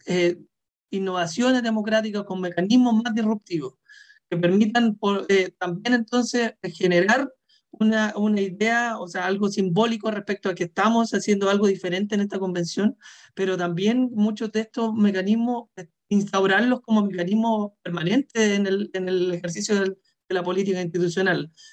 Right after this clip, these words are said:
que se han visto en otros lados y que en Chile no hemos tenido experiencia. Y estoy pensando en el Foro Nacional, en la idea de tener una instancia, eh, por ciudadanos, integrados por ciudadanos sorteados,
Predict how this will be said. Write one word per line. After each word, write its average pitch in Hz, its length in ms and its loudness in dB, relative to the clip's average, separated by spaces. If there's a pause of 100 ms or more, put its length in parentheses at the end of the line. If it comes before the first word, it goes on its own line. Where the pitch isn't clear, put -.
(160)
que 196 80 -10
se 190 100 -4
han 175 200 0
visto 262 260 0
en 233 80 2
otros 220 220 4
lados 226 320 2
y 214 80 -6
que 208 100 -6
en 202 60 -2
Chile 208 240 0
no 202 80 0
hemos 202 220 0
tenido 214 280 -2
experiencia. 165 640 -4
Y 170 160 2
estoy 196 300 0
pensando 170 680 -2 (220)
en 170 120 -6
el 160 80 -4
Foro 180 260 -2
Nacional, 160 600 -2 (320)
en 175 120 0
la 165 60 2
idea 185 240 0
de 175 80 0
tener 175 320 0
una 190 140 2
instancia, 208 840 0 (720)
eh, 175 380 0
por 175 180 -2
ciudadanos, 185 480 0
integrados 175 400 -4
por 180 120 -12
ciudadanos 180 440 0
sorteados, 180 800 -2